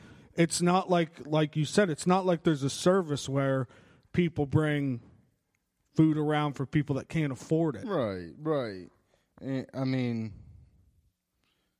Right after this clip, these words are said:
Speaker 2: let's be honest, like, a ha-, a handful of chips or pretzels or something is, is not enough to get you through the day, and I feel like that's a, what a lot of kids and stuff are dealing with at home right now.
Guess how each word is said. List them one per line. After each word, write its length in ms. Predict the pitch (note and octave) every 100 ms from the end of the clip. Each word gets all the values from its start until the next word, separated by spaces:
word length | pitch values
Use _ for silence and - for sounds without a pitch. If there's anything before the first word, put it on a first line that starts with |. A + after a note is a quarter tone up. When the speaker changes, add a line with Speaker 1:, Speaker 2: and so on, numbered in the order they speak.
| _
Speaker 2:
let's 240 | - D3+ D3
be 140 | A#2+
honest, 500 | C3 C3 G#2+ G2+ -
like, 440 | G#2 G2+ G2 D#2 - -
a 120 | G#2
ha-, 920 | G#2 - _ _ _ _ _ _ -
a 40 | A2+
handful 800 | C3 D3 C3 C3+ C3+ B2+ A2+ G#2+
of 80 | F#2 - _ _ _ _ _ _
chips 420 | - D3+ C3 -
or 80 | G#2+
pretzels 520 | G2+ B2+ A#2 - G#2
or 80 | F#2+
something 440 | F#2+ G#2 G2+ G2 G2
is, 240 | F#2 F2+ E2 _ _ -
is 140 | G2+
not 200 | C3 A#2+
enough 320 | A2+ A#2+ G2
to 100 | -
get 160 | G#2 F2+
you 80 | F#2
through 240 | G2+ G2
the 80 | F#2+
day, 240 | A2+ A2+
and 140 | G2 G2
I 140 | G2+
feel 240 | - G#2
like 160 | G2+ F#2+
that's 280 | G2 G2+ -
a, 40 | F#2+ -
what 280 | - G#2 G2
a 140 | D#2+
lot 300 | G2+ G#2 G2+
of 140 | F#2+ F2 _ _ _ _
kids 260 | - A#2 F#2+
and 80 | F#2+
stuff 320 | - F#2+ F2+
are 40 | E2+
dealing 340 | G#2 G#2 G2
with 140 | F#2 F#2
at 80 | F2
home 300 | G2+ G2 F2+
right 200 | E2 C#2
now. 320 | C#2+ C2+ A#1